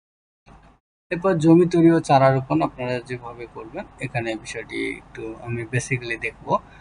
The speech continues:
আহ, মাটির জমি তৈরির জন্য চার থেকে পাঁচ বার চাষ ও মইতে ঝুরঝুরে করে নিতে হবে। আর পঁয়ত্রিশ থেকে চল্লিশ দিন বয়সে চারা রোপণের উপযোগী হয়।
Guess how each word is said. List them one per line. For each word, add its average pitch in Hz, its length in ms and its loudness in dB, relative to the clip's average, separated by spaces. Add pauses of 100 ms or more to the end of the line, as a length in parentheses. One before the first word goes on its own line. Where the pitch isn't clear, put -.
(340)
আহ, 110 680 -4
মাটির 139 440 2
জমি 139 260 4
তৈরির 139 220 2
জন্য 160 280 2
চার 131 200 2
থেকে 131 240 -4
পাঁচ 120 140 -4
বার 123 120 -16
চাষ 131 380 0
ও 135 40 2
মইতে 120 380 -2
ঝুরঝুরে 117 380 -10
করে 113 200 -6
নিতে 110 260 -6
হবে। 117 320 -4 (640)
আর 113 160 2 (200)
পঁয়ত্রিশ 123 300 -6
থেকে 151 120 2
চল্লিশ 131 300 0
দিন 135 200 0
বয়সে 123 260 -4
চারা 120 260 -6
রোপণের 113 760 -4 (260)
উপযোগী 120 460 -2
হয়। 101 240 -2